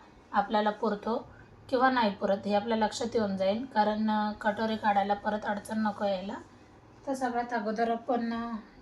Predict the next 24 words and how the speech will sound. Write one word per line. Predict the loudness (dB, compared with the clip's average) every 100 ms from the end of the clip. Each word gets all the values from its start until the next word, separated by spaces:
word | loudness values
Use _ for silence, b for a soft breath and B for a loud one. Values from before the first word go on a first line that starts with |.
| -4
जेवढी | -2 0 0
बाही | 0 0 0
असेल | 0 0 -2 -2 -4 -20 -20 -20 -20 -6
तेवढी | -2 0
आपण | -2 -2 -4 -4
बाही | -4 -4
घेऊ. | -2 -4 -4 B B B -14 -2
बाही | 0 4 4
आहे | 4 2 -2 -4
सहा | -6 -2 2 2
इंच, | 2 -2 -4 -6 -6 -18 -20 -20 -20 -20 -20 -6 2
तर | 2 4
आपल्याला | 2 2
सात | 0 2 0 0
इंचावर | -2 0 2
एक | 0 0
मार्क | 0 0 -4 -4
करायचं | -2 -2 -6
आहे. | -10 -10 -18 -20 -20 -20 -20 -20 -20 -20 -20 -20 -20 -20 -20 -20 -20 -20 -20 -12
मी | -2 0 0 -2
बाही | -2 -2 0 0
अगोदर | 0 0 0 0
मोजून | 0 -4 -2 -4
घेते. | -4 -4 -6 -8